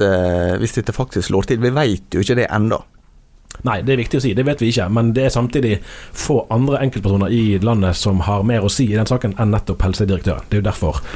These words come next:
Speaker 2: uttalelsen er så interessant, eh, som den er.
Speaker 1: Ehm, det ene er jo, som vi har skrevet en del om, eh, her i dag, det økonomiske ved, eh, en sånn, eh, nedstenging. Det, det er jo ikke det viktigste, men det er,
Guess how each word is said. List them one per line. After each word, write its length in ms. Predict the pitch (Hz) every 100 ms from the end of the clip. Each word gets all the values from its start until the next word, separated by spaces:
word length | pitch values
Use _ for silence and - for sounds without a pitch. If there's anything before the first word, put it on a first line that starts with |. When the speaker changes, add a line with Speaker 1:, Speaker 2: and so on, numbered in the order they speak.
| -
Speaker 2:
uttalelsen 480 | 127 107 90 - 90
er 140 | 98
så 180 | - 92
interessant, 460 | 85 87 92 67 71
eh, 160 | 65 71
som 160 | 85 85
den 140 | 82
er. 100 | - - - - - - - - - - - - - - - - - - - - -
Speaker 1:
Ehm, 320 | 123 123 120 - - -
det 160 | 147
ene 320 | 147 160 196
er 140 | 127 180
jo, 240 | 127 107 - -
som 160 | 135 131
vi 140 | 127
har 60 | 123
skrevet 320 | - 117 117
en 80 | 135
del 160 | 127 107
om, 160 | 95 90 87
eh, 320 | 85 82 85
her 160 | 110 117
i 20 |
dag, 220 | 117 117 85 85
det 140 | 95
økonomiske 720 | 104 120 135 104 57 - - - -
ved, 260 | - 113 92
eh, 460 | 87 85 85 80 78
en 60 | 95
sånn, 260 | 87 82
eh, 460 | 82 80 82 82 80
nedstenging. 320 | 85 - 95
Det, 120 | 110 127
det 80 | 151
er 80 |
jo 60 | 143
ikke 140 | 143 143
det 100 | 120
viktigste, 560 | 123 - - 147 110
men 100 | 117 127
det 80 |
er, 100 | 147